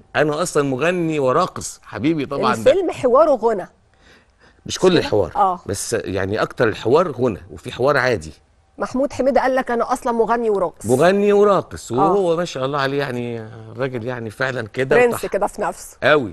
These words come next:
Speaker 2: آه.
Speaker 1: وزعيم ومثقف جدا، وتحسي لما بيسمع الكلمة
Speaker 2: وبيتذوق الكلمة فعلا
Speaker 1: يا لسه
Speaker 2: والشعر.
Speaker 1: كنت هقول لك.
Speaker 2: أحمد فؤاد نجم طبعا هو حافظ تقريبا أشعاره كلها.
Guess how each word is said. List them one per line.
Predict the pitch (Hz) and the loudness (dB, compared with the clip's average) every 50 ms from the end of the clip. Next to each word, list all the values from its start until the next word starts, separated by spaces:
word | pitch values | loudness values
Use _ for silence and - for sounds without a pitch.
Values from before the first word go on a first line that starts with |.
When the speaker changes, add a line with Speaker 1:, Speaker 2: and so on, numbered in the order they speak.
| 78 - | -10 -10
Speaker 2:
آه. | - - - 190 180 - - | -8 -6 -6 -8 -8 -6 -4
Speaker 1:
وزعيم | 110 117 98 113 101 120 131 131 135 131 127 123 _ _ _ _ - | -2 -2 0 0 0 2 2 0 0 -2 -4 -8 _ _ _ _ -10
ومثقف | 90 92 92 87 - 117 - - - 73 73 | -8 -8 -8 -8 -8 -10 -8 -10 -12 -10 -10
جدا، | 76 95 92 92 107 98 95 95 _ _ _ _ _ _ _ _ _ _ - | -10 -10 -6 -4 -4 -4 -4 -6 _ _ _ _ _ _ _ _ _ _ -14
وتحسي | 92 87 - - 135 135 - - 107 | -14 -12 -6 -4 -4 -4 -4 -4 -6
لما | 92 92 90 87 85 | -4 -4 -6 -8 -6
بيسمع | 76 87 123 120 - 107 87 78 | -6 -6 -6 -6 -6 -10 -10 -10
الكلمة | - - - 104 104 95 | -10 -8 -6 -6 -4 -4
Speaker 2:
وبيتذوق | 85 196 185 - 185 175 196 233 240 226 202 - - | -4 -6 -6 -4 -4 -4 -2 0 0 0 -2 -2 -4
الكلمة | 175 165 - - 208 196 196 180 175 | -10 -8 -8 -6 -6 -4 -4 -4 -6
فعلا | 180 - - 139 | -4 0 4 4
Speaker 1:
يا | 151 147 131 113 | 6 6 6 4
لسه | 107 120 127 - 208 202 | 2 -2 -4 -2 -2 0
Speaker 2:
والشعر. | 190 175 135 | 0 0 -2
Speaker 1:
كنت | - - 117 | -4 -4 -2
هقول | 123 143 135 | 0 0 0
لك. | 101 | 0
Speaker 2:
أحمد | - - - 202 196 - | -2 -4 -4 -6 -6 -2
فؤاد | - 185 196 202 180 | 0 0 0 0 0
نجم | 214 220 202 190 196 | 0 0 0 0 -2
طبعا | 180 - 214 208 196 175 185 190 196 | 0 0 0 2 2 2 0 0 0
هو | 208 214 214 202 | 0 2 2 2
حافظ | - 254 233 - 233 190 | 2 0 0 0 -2 -4
تقريبا | - 185 175 202 202 208 190 - - | -4 -4 -4 -4 -4 -4 -4 -6 -8
أشعاره | - - 180 147 196 202 202 | -10 -8 -4 -2 -2 -2 -2
كلها. | - - 180 175 170 156 175 | -4 -6 -4 -4 -4 -6 -8